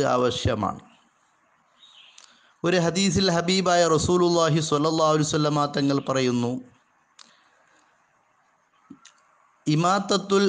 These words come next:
അദാ അനി ത്വരീഖ്, വഴിയെ തൊട്ടുള്ള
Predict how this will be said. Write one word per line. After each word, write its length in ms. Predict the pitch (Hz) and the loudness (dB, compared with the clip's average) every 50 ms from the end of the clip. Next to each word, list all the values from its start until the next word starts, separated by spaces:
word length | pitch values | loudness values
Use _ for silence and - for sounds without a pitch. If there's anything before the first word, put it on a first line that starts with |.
| 196 | 0
അദാ 280 | 170 165 165 175 175 170 175 170 - | 0 0 0 2 2 4 2 2 0
അനി 260 | 151 151 160 165 170 156 | 0 0 0 0 -2 -2
ത്വരീഖ്, 600 | 165 - 170 165 165 175 175 170 160 160 - - - - - - - - - - - - - - _ _ _ _ _ _ _ _ _ _ _ _ _ - - _ _ _ - | -2 -2 0 0 2 2 0 0 -2 -4 -8 -16 -18 -18 -20 -18 -18 -18 -20 -20 -20 -20 -20 -20 _ _ _ _ _ _ _ _ _ _ _ _ _ -20 -20 _ _ _ -6
വഴിയെ 520 | - 131 139 147 151 156 180 196 208 208 214 | -2 0 2 2 2 2 2 2 2 2 0
തൊട്ടുള്ള 600 | 202 208 - 294 - - - 190 185 185 185 180 | 0 0 0 0 0 0 2 2 4 4 4 4